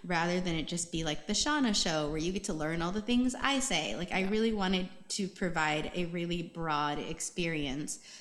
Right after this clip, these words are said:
Speaker 1: so that people in the training could hear from many, many different perspectives how someone holds space. Many,
Speaker 2: Yes.
Speaker 1: many different perspectives of how,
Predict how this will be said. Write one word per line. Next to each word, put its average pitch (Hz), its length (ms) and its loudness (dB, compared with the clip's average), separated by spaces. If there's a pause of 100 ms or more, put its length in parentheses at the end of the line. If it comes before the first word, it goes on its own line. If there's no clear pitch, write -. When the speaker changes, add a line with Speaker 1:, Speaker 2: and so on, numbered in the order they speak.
Speaker 1:
so - 220 -2
that 156 340 0
people 175 720 -2
in 190 220 0
the 185 100 2
training 165 600 -2
could - 240 -4
hear 226 800 0
from 165 580 -2 (800)
many, 214 420 4
many 202 260 2
different 185 380 -4
perspectives 160 720 -4
how 156 220 0
someone 156 300 -4
holds - 280 -6
space. - 520 -8 (300)
Many, 208 280 4
Speaker 2:
Yes. 214 80 4
Speaker 1:
many 202 220 4
different 185 360 -4
perspectives 165 760 -4
of 156 160 -8
how, 147 560 -4